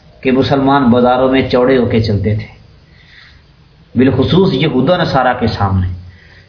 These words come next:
ویسے وہ چوڑے ہو کے چلنا دین اسلام میں منع ہے، لیکن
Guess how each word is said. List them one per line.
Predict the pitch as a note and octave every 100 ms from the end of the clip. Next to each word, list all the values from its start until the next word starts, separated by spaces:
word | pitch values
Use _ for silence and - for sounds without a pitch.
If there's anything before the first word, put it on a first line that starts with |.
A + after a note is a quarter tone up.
| -
ویسے | A#2 C3 E3 F3 C#3+ - - - - -
وہ | C3 C#3 C#3+
چوڑے | C#3 C3+ D3
ہو | E3+
کے | C3 D3+
چلنا | A#2 C#3 C3+ D3
دین | B2+ B2+
اسلام | C3+ - A#2+ A#2+
میں | B2
منع | A#2 A2 A#2
ہے، | A2+ - - - - - - _ -
لیکن | A#2 - D#3+